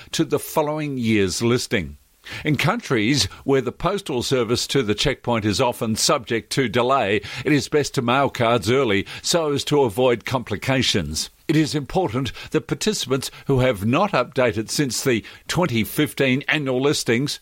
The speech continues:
and wish to remain listed should make a submission before the thirty-first of January twenty twenty.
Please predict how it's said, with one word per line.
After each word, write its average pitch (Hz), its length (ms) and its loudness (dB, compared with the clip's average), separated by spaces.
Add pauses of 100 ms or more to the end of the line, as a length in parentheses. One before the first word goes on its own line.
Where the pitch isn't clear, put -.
(300)
and 120 180 -4
wish 160 200 0
to 139 180 0
remain 120 420 2
listed 135 500 0 (200)
should 180 260 0
make 185 240 0
a 147 80 2
submission 147 600 -2
before 107 720 -2
the 131 200 0
thirty-first 107 680 0
of 90 120 -2
January 95 400 0
twenty 90 400 -2
twenty. 98 440 -2